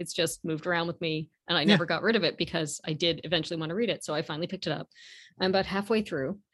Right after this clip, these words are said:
Speaker 1: Um, you know, I have some issues with it because there are, you know, I don't, it's from McSweeney's.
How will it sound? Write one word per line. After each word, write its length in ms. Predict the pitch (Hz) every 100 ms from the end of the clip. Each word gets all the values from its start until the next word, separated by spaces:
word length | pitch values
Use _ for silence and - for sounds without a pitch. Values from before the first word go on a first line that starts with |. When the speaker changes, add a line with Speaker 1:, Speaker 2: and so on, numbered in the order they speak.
| - - - -
Speaker 1:
Um, 560 | 214 208 214 214 208 208 _ _ _ _ _ _ _ _ -
you 120 | 415
know, 200 | 262 -
I 100 | 269
have 380 | 262 285 285 - - -
some 280 | - 285 247
issues 360 | 277 294 240
with 140 | 196 202
it 160 | 285 - _
because 340 | 254 226 240 208
there 140 | 226
are, 340 | 214 196 180 - _ -
you 60 | 277
know, 80 | -
I 80 |
don't, 500 | 208 214 202 214 - - - - - _ _ _ _ _ _ _ - -
it's 140 | 294 277
from 280 | - 381 370
McSweeney's. 680 | - 247 214 160 - -